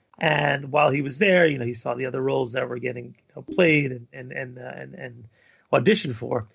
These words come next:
And he went back to his roommate, Mark Hamill, and was like, "Hey, man, I, I, I think, you know, George Lucas has, has got a new movie that's coming out, and I think this part's is tailor-made for you, this Luke Skywalker guy."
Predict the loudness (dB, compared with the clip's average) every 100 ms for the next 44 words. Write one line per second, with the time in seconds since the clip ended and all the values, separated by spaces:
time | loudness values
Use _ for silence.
0 | _ _ _ _ -2 2 4 4 2 2
1 | 2 0 0 0 -2 -6 -2 -2 0 -2
2 | 0 2 2 2 0 -2 2 2 0 -2
3 | -2 -4 -4 -12 -10 -6 -2 -2 -4 _
4 | _ _ _ _ 0 2 4 2 4 2
5 | 2 -6 -8 -2 -2 2 0 0 -2 2
6 | 4 4 2 0 -2 0 0 0 -2 -4
7 | -4 -2 -6 -6 0 0 -2 -10 -18 -20
8 | -20 -16 -16 -8 0 4 6 4 2 0
9 | -2 -4 -2 2 2 2 -4 -6 0 2
10 | 4 2 0 0 0 -2